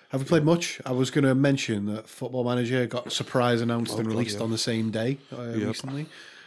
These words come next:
Speaker 1: Uh, so that's Football Manager Touch twenty eighteen. I'm loving that.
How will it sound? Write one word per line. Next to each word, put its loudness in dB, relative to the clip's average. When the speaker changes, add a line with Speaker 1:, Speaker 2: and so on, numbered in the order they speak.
Speaker 1:
Uh, -2
so -4
that's -10
Football -8
Manager -8
Touch -14
twenty -6
eighteen. -6
I'm 4
loving 2
that. -6